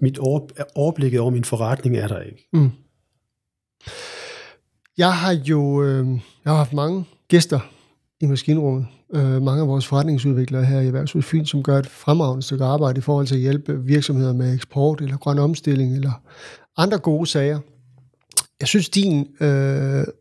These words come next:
Speaker 2: udfordring er, øh, anderledes. Jeg tænker på det sådan øh, mellemmenneskelige, altså det her, øh, det her mentale pres, som, altså du, du, du, øh, du får jo mennesker i røret, som du siger det selv,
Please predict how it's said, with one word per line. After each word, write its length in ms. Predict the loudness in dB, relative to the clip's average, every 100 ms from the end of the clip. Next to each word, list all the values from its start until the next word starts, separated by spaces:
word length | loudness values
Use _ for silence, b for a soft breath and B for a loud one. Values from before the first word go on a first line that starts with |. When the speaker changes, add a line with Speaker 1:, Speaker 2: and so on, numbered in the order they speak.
| 0
Speaker 2:
udfordring 720 | 0 0 -2 -2 -2 -2 -4 -10 _ _ _ _
er, 480 | -2 0 0 -2 -2 -2 0 0
øh, 60 | -2 -6 _ _ _
anderledes. 640 | -2 0 0 -4 -10 -16 -20 _ -20 -6
Jeg 180 | -2 0
tænker 380 | 0 0 2 0 0
på 100 | -2
det 140 | 0
sådan 320 | 0 0 0 -2 B B B B B -4
øh, 300 | 0 0 0
mellemmenneskelige, 1160 | 0 2 2 0 0 2 2 -2 -2 -2 -2 -4 -10 -4
altså 300 | -2 0 -2
det 240 | 2 2
her, 420 | 2 0 0 -2
øh, 220 | -2 -4 0
det 120 | 0
her 100 | 2
mentale 540 | 0 -2 0 0 0 -4
pres, 300 | 0 0 0
som, 260 | 0 -2
altså 220 | -2 -2
du, 220 | 0 -2 -2
du, 160 | -2 -2 -2
du, 280 | -2 0 0
øh, 180 | -2 -6 -6
du 60 |
får 200 | -2 0
jo 60 | 2
mennesker 360 | 0 0 0 0
i 40 |
røret, 340 | 2 0 0
som 280 | -2 -2 -2 -6 -10
du 60 | -8
siger 240 | 0 2
det 120 | 2
selv, 260 | 0 0